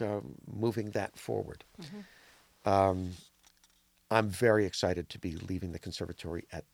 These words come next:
Speaker 1: this moment because of the kind of goodwill that I think is being established, uh,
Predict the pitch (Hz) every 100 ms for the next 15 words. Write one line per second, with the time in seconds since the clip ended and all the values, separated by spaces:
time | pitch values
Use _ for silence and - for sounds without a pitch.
0 | - 76 - - 76 71 73 - - 85
1 | - - 90 90 - - 82 82 - _
2 | - - _ _ - - - - 85 -
3 | 127 101 82 - 104 92 87 71 - -
4 | - 80 85 - 87 78 - - - -
5 | 85 80 92 80 87 - 80 80 85 -
6 | - - - _ _ - 80 76